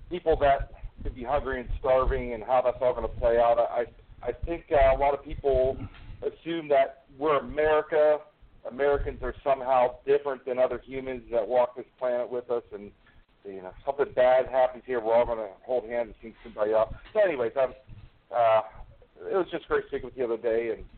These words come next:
bounce ideas back and forth with you. And I, I, I was really encouraged and happy to be on the podcast. And I thank you for the, uh,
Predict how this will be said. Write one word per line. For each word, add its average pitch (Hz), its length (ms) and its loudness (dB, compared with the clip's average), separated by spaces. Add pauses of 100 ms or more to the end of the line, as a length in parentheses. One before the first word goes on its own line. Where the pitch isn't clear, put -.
bounce 120 260 0
ideas 110 400 -2
back 113 200 2
and 110 100 -16
forth 110 280 -2
with 107 160 -6
you. 113 200 -4
And 104 100 -6
I, 95 360 -4 (140)
I, 107 240 -4 (160)
I 113 40 -2
was 107 160 -2
really 131 220 2
encouraged 117 400 -2
and 95 80 -16
happy 120 200 0
to 107 60 -20
be 113 140 -10
on 104 80 -6
the 104 60 -8
podcast. 117 600 0
And 101 100 -8
I 107 100 -2 (520)
thank 156 220 0
you 147 100 -16
for 156 140 2
the, 139 400 2
uh, 127 120 4